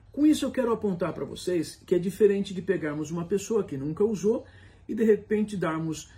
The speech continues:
essa substância pra ela e esperar que ela tenha o mesmo resultado ou relate os mesmos efeitos que esses participantes da pesquisa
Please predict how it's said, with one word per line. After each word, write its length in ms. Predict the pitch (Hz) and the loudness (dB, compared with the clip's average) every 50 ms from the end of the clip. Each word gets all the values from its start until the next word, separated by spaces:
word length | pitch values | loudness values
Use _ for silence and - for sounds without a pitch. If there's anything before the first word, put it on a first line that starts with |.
| - - - - - - | -20 -20 -20 -20 -20 -10
essa 220 | - 170 170 190 180 | -8 -4 -4 -4 -4
substância 720 | - - 190 170 175 170 - - 180 156 143 - - 156 | -4 -4 -4 -4 -4 -4 -2 0 0 0 0 -2 -6 -6
pra 200 | 156 196 202 190 | -2 0 2 4
ela 360 | 180 180 185 208 226 262 277 - - - - - - - | 4 4 4 4 2 0 -4 -8 -16 -20 -20 -20 -10 -4
e 220 | 160 185 202 220 214 | -2 0 0 0 0
esperar 380 | 196 190 - - 220 196 202 202 | -4 -8 -6 -4 -2 -2 -2 -2
que 100 | 202 226 | -2 -2
ela 140 | 220 220 | -2 -2
tenha 340 | 208 - 208 208 214 214 208 - | -2 -2 0 0 0 0 0 0
o 100 | 208 196 | 0 0
mesmo 580 | 185 185 190 202 190 175 196 202 208 208 208 - - - - - | 2 4 4 4 4 2 2 2 2 0 -2 -6 -14 -20 -12 0
resultado 840 | - 180 175 170 156 135 - - 156 175 196 190 160 139 147 147 - | 2 2 2 2 -2 -6 -6 -4 -4 -2 -2 -2 -2 -4 -6 -4 0
ou 180 | 156 160 170 165 | 2 4 4 4
relate 540 | 160 190 185 170 165 175 185 180 - - 202 | 4 2 2 2 0 -2 -4 -4 -4 -4 -4
os 160 | 190 160 165 | -2 -2 0
mesmos 420 | 165 175 180 170 175 175 170 160 | 0 2 2 0 -2 -4 -2 -2
efeitos 640 | 190 170 - - 160 156 151 151 - 170 170 - - - - - - - - - - | -2 -2 -2 -2 -2 -2 -2 -2 -4 -6 -8 -8 -12 -20 -20 -20 -20 -20 -20 -20 -12
que 340 | - 190 190 190 185 185 - - | -8 -6 -4 -4 -4 -6 -4 0
esses 580 | 185 202 196 202 - - 202 196 170 - - - - - - - - - - - - | 2 2 2 0 -4 -6 -6 -6 -8 -10 -14 -18 -20 -20 -20 -20 -20 -20 -20 -10 -6
participantes 680 | 196 180 170 - - 208 - - 190 180 170 170 165 | -6 -6 -6 -4 -4 -4 -2 0 0 -2 0 -2 -2
da 120 | 156 175 | -2 -2
pesquisa 680 | 170 - 190 175 - - - 180 185 165 135 139 131 | 0 2 0 0 -2 -4 -4 -2 -2 -2 -2 -4 -6